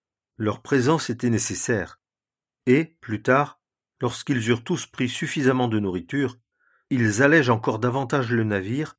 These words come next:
en jetant le froment dans la mer. Ils ne restent pas sans rien faire, les bras croisés, comme le fatalisme le réclamerait, mais ils prennent les mesures de prudence qui conviennent,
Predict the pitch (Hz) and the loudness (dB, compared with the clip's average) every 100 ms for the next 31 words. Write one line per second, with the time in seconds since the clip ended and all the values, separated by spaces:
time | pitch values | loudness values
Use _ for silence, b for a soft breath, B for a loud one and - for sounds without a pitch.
0 | _ _ - 120 113 139 135 131 110 92 | _ _ -6 -2 0 0 2 2 0 -2
1 | - 143 165 143 107 92 90 82 - _ | -6 -2 0 0 0 -2 -4 -8 -12 _
2 | _ _ _ _ _ _ _ _ 139 139 | _ _ _ _ _ _ _ _ 0 4
3 | 131 127 123 - - 147 123 104 107 92 | 4 4 2 -2 0 0 0 0 0 -2
4 | - 143 - _ _ _ 127 123 120 110 | 0 0 0 _ _ _ 4 4 4 -2
5 | - 107 104 123 143 - _ _ _ - | 2 0 2 0 -2 -6 _ _ _ -2
6 | 117 107 - 123 120 127 139 113 104 101 | 0 0 -2 0 0 0 -2 -2 -2 -2
7 | 98 - 95 98 131 117 - _ _ _ | -4 -6 -6 -4 -4 -6 -10 _ _ _
8 | _ _ - 135 131 113 - 170 135 113 | _ _ 0 2 2 0 2 2 4 4
9 | 113 120 104 123 95 - - 151 120 117 | 4 2 2 0 0 -6 -4 -2 0 0
10 | 143 - 95 98 95 98 107 139 | -2 -8 -12 -8 -6 -4 -4 -4